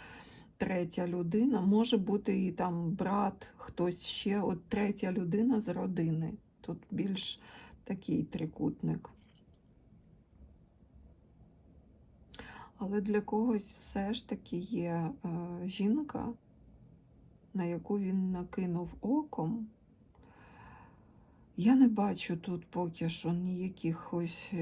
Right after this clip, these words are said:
ось таких фізичних вправ між ними, не бачу, ну, не показано тут. Це може поки що бути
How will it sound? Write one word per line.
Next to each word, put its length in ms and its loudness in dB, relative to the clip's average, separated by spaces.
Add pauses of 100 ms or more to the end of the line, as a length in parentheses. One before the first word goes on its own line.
(100)
ось 240 -8
таких 680 -6
фізичних 720 -2
вправ 520 2
між 280 4
ними, 380 0
не 140 -2
бачу, 460 -4
ну, 240 -4
не 160 0
показано 580 -8 (120)
тут. 160 -12 (640)
Це 160 0
може 380 2
поки 440 -4
що 200 -8
бути 760 -2